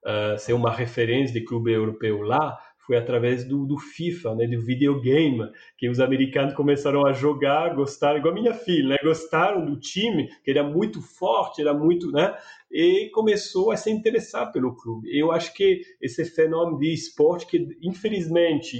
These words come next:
demorou um pouco a, a, a chegar aqui no Brasil, que eu lembro que um dos precursores na Europa foi o Wolfsburgo. O Wolfsburgo que não, né, um timaço da, da Europa, mas invi-, começou a investir muito cedo nisso porque já enxergou o potencial,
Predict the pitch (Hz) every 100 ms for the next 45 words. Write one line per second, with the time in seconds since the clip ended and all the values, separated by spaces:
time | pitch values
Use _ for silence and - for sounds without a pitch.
0 | 117 143 160 165 175 - 175 220 151 139
1 | 139 - 135 - 135 135 147 - - 135
2 | 123 117 120 147 214 - - - - 120
3 | 117 139 143 - 131 123 131 131 123 -
4 | 143 143 147 127 - 147 156 117 117 147
5 | - 147 131 117 139 175 131 123 143 156
6 | 123 117 110 _ _ _ _ 117 113 120
7 | 131 147 156 208 220 147 117 113 120 131
8 | 117 110 110 131 123 120 139 143 127 -
9 | 123 117 117 113 117 117 117 139 139 127
10 | 117 - - - 127 131 135 135 143 143
11 | 143 - 170 180 135 135 - 160 156 214
12 | 226 - - 156 139 123 165 170 175 -
13 | 143 156 165 - 156 120 165 165 127 113
14 | 113 110 - 107 98